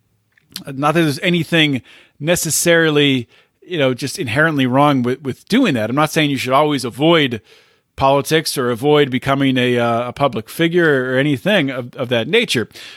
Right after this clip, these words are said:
What I'm saying is you just, you need to be cognizant of the, the risky position you're putting yourself in, and be aware of people, um, either using you or manipulating your words,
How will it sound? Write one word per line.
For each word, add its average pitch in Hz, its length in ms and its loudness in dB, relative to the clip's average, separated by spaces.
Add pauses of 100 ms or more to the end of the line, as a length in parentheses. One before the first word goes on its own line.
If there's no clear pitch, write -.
(100)
What 147 120 -2
I'm 139 80 0
saying 202 340 2
is 160 240 -2
you 151 80 -2
just, 156 320 -4
you 147 80 -6
need 175 140 0
to 170 40 -4
be 143 120 0
cognizant 151 640 0
of 131 280 0 (220)
the, 135 720 0 (520)
the 135 220 0
risky 160 360 0
position 151 440 0
you're 131 100 0
putting 202 320 0
yourself 123 480 0
in, 117 320 -4 (560)
and 139 440 -2
be 170 200 0
aware 151 600 2
of 135 520 0 (260)
people, 131 540 -2 (340)
um, 123 260 -10
either 131 240 -2
using 190 600 0
you 233 340 2 (400)
or 127 500 2
manipulating 143 640 2
your 120 160 2
words, 185 800 2